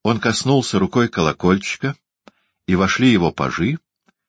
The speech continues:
и, согласно церемонии, сняли с него одежды, окропили его руки розовой водой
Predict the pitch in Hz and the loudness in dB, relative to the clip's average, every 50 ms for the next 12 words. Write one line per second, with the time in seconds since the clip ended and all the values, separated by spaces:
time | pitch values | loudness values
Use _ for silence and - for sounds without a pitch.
0 | _ _ _ _ _ _ 135 156 151 139 131 117 - - 85 78 73 80 82 80 | _ _ _ _ _ _ -2 -2 -2 -2 -4 -6 -6 -4 -4 -2 0 0 0 0
1 | 71 - - 78 69 - - - 76 78 76 80 80 78 73 71 67 65 - - | 0 -4 -8 -8 -8 -8 -6 -4 -4 -2 -2 0 -2 -2 -2 -4 -6 -6 -8 -8
2 | - 80 80 76 71 65 - - - 71 65 64 64 62 64 67 80 101 120 117 | -6 -4 -2 -2 -2 -4 -8 -10 -10 -10 -8 -8 -8 -8 -6 -4 -2 -2 -2 -4
3 | 117 131 139 - _ _ _ _ _ _ _ _ _ _ _ _ _ _ 73 80 | -8 -14 -14 -14 _ _ _ _ _ _ _ _ _ _ _ _ _ _ -8 -6
4 | - - 90 98 98 - 147 143 131 117 104 101 95 98 98 117 127 120 - - | -2 0 -2 0 2 2 2 4 4 4 4 4 4 2 2 2 0 -2 -2 -6
5 | 71 69 87 92 82 - 67 64 65 60 60 64 62 60 62 87 127 147 156 | -2 -2 -2 -2 -2 -4 -8 -8 -8 -8 -8 -10 -8 -4 -2 -2 -2 -2 -4